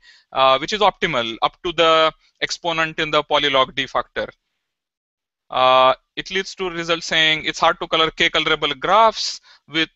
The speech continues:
uh, two to the K to the one-third colors. Uh, this is a result of Huang. Uh, and finally, uh, for a very canonical useful problem called label cover with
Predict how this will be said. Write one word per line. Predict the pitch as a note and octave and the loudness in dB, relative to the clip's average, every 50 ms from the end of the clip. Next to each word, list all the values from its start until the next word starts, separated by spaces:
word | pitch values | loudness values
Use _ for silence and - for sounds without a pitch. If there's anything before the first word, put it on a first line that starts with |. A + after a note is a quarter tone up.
| - - | -4 0
uh, | D#3 D3 D3 C#3+ C#3+ C#3 - | 2 4 4 4 4 2 0
two | - F#3 F3+ | -4 -8 -6
to | F3+ E3 | -4 -4
the | F3 E3+ | -4 -4
K | - - F3 D#3+ | 0 0 -2 -2
to | - E3 | -2 -4
the | D#3 D#3 | -4 -2
one-third | D3+ D3 C#3+ C3 - D#3 C3+ C3 - | -2 -2 -2 -2 -2 -2 -2 -2 -4
colors. | - C3 A#2+ A2 G#2+ G#2 - - - | -4 -4 -2 -2 -4 -6 -10 -10 -6
Uh, | B2+ A#2+ A#2+ A#2+ | -4 -2 -2 -2
this | A#2 - - | -4 -6 -10
is | D3 C#3+ | -6 -4
a | C#3+ C#3 | -2 -2
result | C#3 C3 C3 B2+ B2+ - | -2 -2 -2 -2 -2 -2
of | C3+ B2 A#2 - | -4 -4 -4 -6
Huang. | - E3 E3+ F#3 F#3+ F#3 F#3 F3+ F3 F3+ - _ _ _ _ _ _ _ _ _ _ _ _ - | -4 0 2 4 4 4 4 2 0 -6 -12 _ _ _ _ _ _ _ _ _ _ _ _ 0
Uh, | B2 B2+ B2+ - | 2 2 2 2
and | C#3 C#3+ | 0 -2
finally, | - F3 D#3+ E3 F3 F3+ F3+ F3 E3+ E3+ E3 E3 D#3+ - _ _ _ _ _ _ | 0 0 0 2 2 0 2 2 0 0 0 -2 -4 -8 _ _ _ _ _ _
uh, | - C3+ C3+ C3+ C3 B2+ | 2 4 6 6 6 4
for | - - D#3+ D#3+ | 2 0 0 0
a | F3 | 2
very | E3+ F3 F#3 G3 | 2 0 0 0
canonical | - F3 D#3+ E3+ E3+ E3+ E3+ E3 F3 | -2 0 2 2 2 0 0 0 -2
useful | E3+ E3 D#3+ D#3 - - E3+ E3 | -2 -2 -4 -8 -8 -10 -12 -10
problem | - - D3 C#3+ D3 D3+ D3 D3 | -6 -2 -2 -2 0 -2 -4 -6
called | D3 - C#3 C3 | -4 -4 -4 0
label | D3 F#3 G3+ A3+ A3+ A3 | 0 0 0 0 0 0
cover | - G#3 F#3+ G3 F#3+ | 0 0 0 0 -2
with | F#3 F3+ - | -2 -6 -8